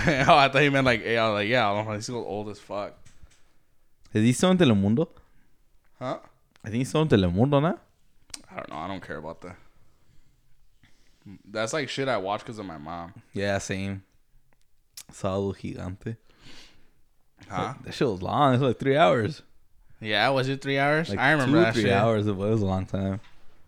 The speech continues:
Speaker 1: I was always scared of the lion when the, when the Chacal would kick him out.
Speaker 2: The lion?
Speaker 1: Remember when they were singing and the lion would take him to the
Speaker 2: Oh, yeah, I remember that shit.
Speaker 1: Yeah, like, I was scared of the lion.
Speaker 2: Chacal had a scary costume.
Speaker 1: Nah.
Speaker 2: I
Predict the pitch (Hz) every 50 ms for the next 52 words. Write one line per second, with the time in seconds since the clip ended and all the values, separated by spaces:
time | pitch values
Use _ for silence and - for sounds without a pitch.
0 | - - 123 131 147 147 143 151 151 151 147 - - 147 147 151 156 147 139 120
1 | 110 107 113 120 120 117 113 110 110 107 107 104 104 104 98 98 104 104 101 98
2 | - - 104 98 - 104 104 104 101 98 - 110 - 104 98 92 90 101 123 135
3 | - - - - - - _ - _ - _ - 101 98 95 95 98 104 113 135
4 | 160 185 - _ _ _ - 107 110 110 107 107 101 98 101 98 90 - - 107
5 | 110 113 101 92 95 95 90 87 85 87 95 95 95 90 87 - - 92 90 95
6 | 90 - - 90 87 85 85 95 - - - - - - - - - - _ -
7 | - _ - _ - - 120 135 143 151 147 139 135 143 151 151 131 117 117 110
8 | 120 120 117 113 - - 117 104 - 95 92 92 92 92 92 90 87 87 - -
9 | - - - 95 92 90 92 92 92 90 95 95 92 - - 95 90 87 87 87
10 | 85 78 82 87 - 101 90 95 113 131 135 131 113 101 104 - - 101 98 101
11 | 101 98 98 98 98 - - - 101 107 107 - - 127 110 - - - - -
12 | - - - _ _ - - - - 139 127 98 78 78 - - - - - -
13 | -